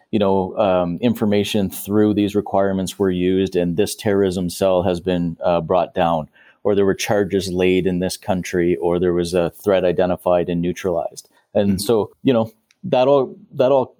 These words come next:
Speaker 1: comes from people like us, uh, in real estate and in the financial in-, industry and,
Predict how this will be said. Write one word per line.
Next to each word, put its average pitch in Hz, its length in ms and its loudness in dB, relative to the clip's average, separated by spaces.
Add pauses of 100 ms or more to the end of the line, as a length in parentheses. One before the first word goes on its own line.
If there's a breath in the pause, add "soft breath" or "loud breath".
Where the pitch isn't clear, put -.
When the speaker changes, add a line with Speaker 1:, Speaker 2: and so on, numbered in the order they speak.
Speaker 1:
comes 156 400 0
from 98 260 -2
people 120 380 2
like 101 260 2
us, 113 420 0
uh, 90 220 2
in 95 140 0
real 98 220 2
estate 101 300 2
and 98 120 2
in 92 80 0
the 87 80 -2
financial 92 560 -4
in-, 92 200 -4
industry 104 640 0
and, 90 460 -2